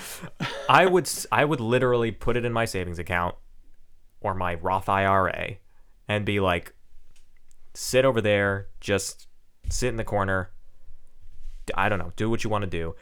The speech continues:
I would maybe take, like, a hundred grand and just say, like,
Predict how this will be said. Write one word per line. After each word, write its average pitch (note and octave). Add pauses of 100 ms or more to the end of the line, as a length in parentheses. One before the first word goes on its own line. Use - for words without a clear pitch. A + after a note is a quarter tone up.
(120)
I A#2
would A#2
maybe C3+
take, G#2+
like, F2 (320)
a F#2
hundred G#2
grand E2 (880)
and G2+
just G2
say, F2+
like, E2+